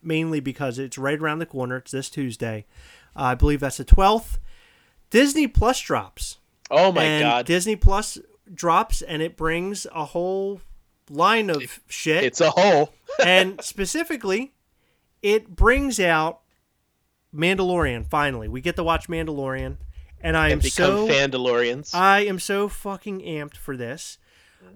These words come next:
Speaker 1: Um, but I wanna talk about something interesting, because we are now in this vortex of Star Wars. And I feel like what they're trying to do, because Disney Plus is coming out,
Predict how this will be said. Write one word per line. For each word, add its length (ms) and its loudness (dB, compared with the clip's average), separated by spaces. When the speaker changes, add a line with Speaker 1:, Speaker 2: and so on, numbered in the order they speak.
Speaker 1:
Um, 380 -2
but 280 0
I 120 -2
wanna 380 -2
talk 340 -2
about 300 -2
something 440 -6
interesting, 680 -8
because 380 -4
we 340 -6
are 140 -2
now 400 -2
in 180 -6
this 200 -6
vortex 760 -6
of 180 -10
Star 460 -6
Wars. 460 -18
And 420 -8
I 100 -6
feel 340 -2
like 260 -6
what 140 -10
they're 140 -8
trying 400 -6
to 100 -20
do, 380 -8
because 460 -4
Disney 340 -8
Plus 280 0
is 80 -20
coming 300 -10
out, 320 -8